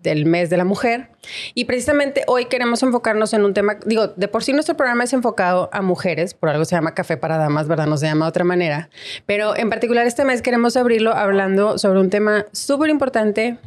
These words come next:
muy relevante, que especialmente mañana, nosotros estamos grabando hoy siete de marzo este episodio, mañana es ocho de marzo, la marcha, si marchó, no marchó, ¿por qué marchó? ¿Qué significa la marcha? Entonces,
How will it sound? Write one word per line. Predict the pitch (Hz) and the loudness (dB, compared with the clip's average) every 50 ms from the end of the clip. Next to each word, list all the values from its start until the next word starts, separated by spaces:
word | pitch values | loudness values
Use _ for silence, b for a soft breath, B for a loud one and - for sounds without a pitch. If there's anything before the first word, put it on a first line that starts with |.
| - - _ | -20 -12 _
muy | 196 190 202 226 254 269 285 277 | 0 2 4 4 4 4 4 2
relevante, | 269 262 254 247 220 190 180 175 170 165 190 190 214 208 - | 2 2 2 4 2 2 2 0 0 2 2 0 0 -2 -2
que | - 170 175 175 - | 0 0 0 0 0
especialmente | - 196 190 196 - - 208 202 196 - 240 226 226 226 226 240 254 240 269 269 269 | 0 0 0 -2 -2 -2 -2 -2 0 0 0 0 2 2 2 2 2 2 0 0 0
mañana, | 247 226 196 185 185 190 190 202 208 214 220 233 233 233 226 214 | 0 0 0 2 2 2 4 4 4 4 2 2 2 2 2 2
nosotros | 208 208 226 226 226 | 2 0 0 -2 -2
estamos | - 254 240 254 247 | 0 0 0 2 2
grabando | 247 240 220 208 202 196 196 202 214 - | 2 0 0 0 0 2 2 2 2 2
hoy | - 202 196 208 | 2 2 2 0
siete | 202 - 196 185 190 - | 0 0 0 0 2 0
de | 202 | 0
marzo | 202 190 165 156 147 - 180 170 165 - - | 2 0 0 -2 -2 -2 -2 -2 -2 -4 -2
este | 175 175 170 175 - 175 | -2 -2 -2 0 -2 -2
episodio, | 170 185 175 - 180 165 156 156 156 | 0 -2 0 0 0 2 2 2 2
mañana | 160 160 156 156 156 | 2 2 2 0 0
es | 156 - - | 0 0 0
ocho | 214 214 214 - 240 | -2 -2 0 0 0
de | 220 | 0
marzo, | 208 196 180 170 - 180 175 - - | 2 0 0 0 0 0 0 0 0
la | 190 190 185 | -2 0 0
marcha, | 185 175 165 175 - - - 170 160 165 B B B B B | 0 -2 -2 -4 -4 -4 -2 -2 -4 -6 B B B B B
si | - - 269 254 | -8 -4 -2 0
marchó, | 247 220 214 208 - - 208 196 196 - | 0 0 -2 -2 -2 0 0 0 0 0
no | 208 202 202 | 0 2 2
marchó, | 208 202 196 180 175 - - 196 180 196 | 2 2 0 0 -2 0 0 0 0 0
¿por | - 185 175 175 | -2 -2 -2 0
qué | - - | -2 0
marchó? | 220 202 185 180 - - 196 190 190 | 0 0 0 -2 -2 0 -2 0 0
¿Qué | - 285 | -2 -2
significa | 285 302 269 214 - 160 | 0 0 0 0 0 -2
la | 151 | -2
marcha? | 139 127 - - - - B B B B B B B B B - | -4 -4 -8 -10 -14 -14 B B B B B B B B B -2
Entonces, | 196 196 220 240 233 233 247 247 - | 0 0 0 0 2 2 0 0 -2